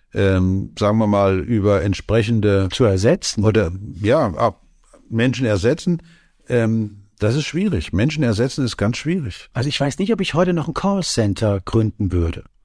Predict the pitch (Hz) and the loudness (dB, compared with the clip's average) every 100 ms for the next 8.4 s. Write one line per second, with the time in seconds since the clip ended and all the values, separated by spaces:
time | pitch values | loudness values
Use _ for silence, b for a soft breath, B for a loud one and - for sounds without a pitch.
0 | - 135 101 78 117 - 120 110 110 113 | 2 4 4 2 -2 2 2 2 2 2
1 | 104 104 190 175 117 101 113 113 117 - | 2 2 2 2 2 0 -2 -2 -2 -2
2 | 151 143 120 117 - 143 147 - 117 135 | -2 2 0 0 -2 -2 -2 0 0 2
3 | 113 92 123 151 143 127 135 135 117 104 | 0 2 2 0 0 0 2 0 -2 0
4 | 127 120 117 113 107 - 113 101 82 87 | 0 2 0 0 -4 -2 0 0 0 -2
5 | - B B - 101 101 107 104 113 - | -4 B B -4 0 2 2 2 0 0
6 | 107 110 110 101 120 117 113 - 104 101 | 0 0 0 0 0 0 -2 0 0 0
7 | 101 - 104 - 98 92 92 113 95 76 | -2 -4 -4 0 0 2 2 0 0 -2
8 | 73 78 71 - | -4 -8 -10 -12